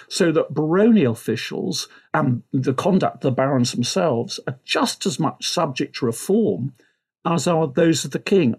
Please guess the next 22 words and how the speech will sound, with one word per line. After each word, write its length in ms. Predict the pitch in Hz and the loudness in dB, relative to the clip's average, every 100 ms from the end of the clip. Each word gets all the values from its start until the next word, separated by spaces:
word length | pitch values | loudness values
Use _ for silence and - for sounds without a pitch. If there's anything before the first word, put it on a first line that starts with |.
| - | -4
Absolutely 380 | - - 254 185 | -8 -4 0 2
unique. 440 | 180 208 269 - | 4 4 4 2
I 40 | |
mean, 80 | 139 | 0
there's 140 | 135 185 | 0 2
no 160 | 196 | 2
parallel 640 | 196 - 160 175 180 143 123 | 0 -4 0 2 4 2 0
of 120 | 110 | 0
that 260 | 123 120 - | -2 -2 -4
in 80 | |
the 60 | 131 | -4
fourteenth, 440 | 151 147 135 113 | 0 0 0 -2
fifteenth 400 | - 139 - 123 | -2 -4 -2 -6
century 340 | - 117 - 131 | -2 -4 -2 -2
or 40 | |
later 280 | 120 131 160 | 0 -2 -2
on. 200 | 151 113 - _ | -2 -4 -8 _
How 180 | - 240 | 2 2
do 100 | - | 4
you 40 | |
explain 640 | - - 190 208 247 208 - | 0 -2 2 4 4 2 0
that? 340 | - - - | -4 -8 -10